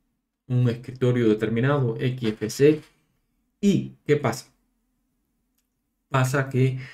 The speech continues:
no me instala, por ejemplo, el servidor gráfico, o hay paquetes que no me instalan, no me instala por defecto, y cuando yo reinicio y voy a iniciar por el,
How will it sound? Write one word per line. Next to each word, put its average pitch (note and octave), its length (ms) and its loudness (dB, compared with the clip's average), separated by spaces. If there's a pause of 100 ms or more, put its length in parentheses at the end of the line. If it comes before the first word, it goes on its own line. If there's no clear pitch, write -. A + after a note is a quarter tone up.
(200)
no B2+ 220 8
me C3 100 2
instala, B2 460 0
por G#2 120 -2
ejemplo, B2+ 320 2
el G#2+ 80 2
servidor A2 420 0
gráfico, B2+ 540 -6
o B2+ 100 0
hay C3 100 2
paquetes B2+ 680 -4 (340)
que A2+ 100 2
no B2 140 4
me C3 140 2
instalan, A#2 760 0
no B2+ 160 2
me B2 80 2
instala A2+ 420 0
por - 140 -2
defecto, D3+ 480 2 (280)
y C#3 120 2
cuando C3 340 6
yo E3+ 260 8
reinicio D3 800 4
y C3 120 -2
voy F#3 300 2
a F#3+ 60 -2
iniciar D3+ 580 0
por C3 200 2
el, A#2+ 400 2